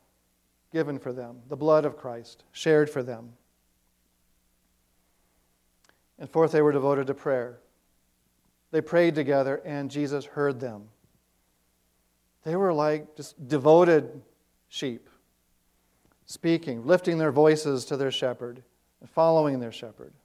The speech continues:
trusting their shepherd. So they devoted themselves to the apostles' teaching and fellowship, to the breaking of bread and the prayers.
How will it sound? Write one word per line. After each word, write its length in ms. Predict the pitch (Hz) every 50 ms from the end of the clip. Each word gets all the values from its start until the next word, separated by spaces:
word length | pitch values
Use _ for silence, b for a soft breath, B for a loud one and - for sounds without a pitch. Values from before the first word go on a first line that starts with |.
| _ _ _ _ _ _ _ _ _
trusting 340 | - - 151 139 - 147 131
their 100 | 127 117
shepherd. 400 | - - 117 107 - - - 131 _ _ _ _ _ _ _ _ _ _ _ _ _ _ _ _ _ _ _ _ _ _ _ _ _ b b b b
So 120 | b - 151
they 140 | 160 160
devoted 380 | 147 151 131 156 165 180 196 190
themselves 520 | 180 190 175 - - 175 175 180 185 175
to 80 | 185 165
the 100 | 143 147
apostles' 460 | 143 147 156 147 147 139 - 135 117
teaching 480 | - - 190 196 190 - 196 190 160 127
and 100 | 117 -
fellowship, 520 | - 175 180 190 190 175 - 196 190 180
to 100 | - 139
the 80 | 127 131
breaking 380 | 127 156 170 165 165 185 180
of 80 | 175 139
bread 200 | 139 143 143 143
and 140 | 151 147 147
the 60 | 143
prayers. 440 | 143 - 139 127 123 117 117 113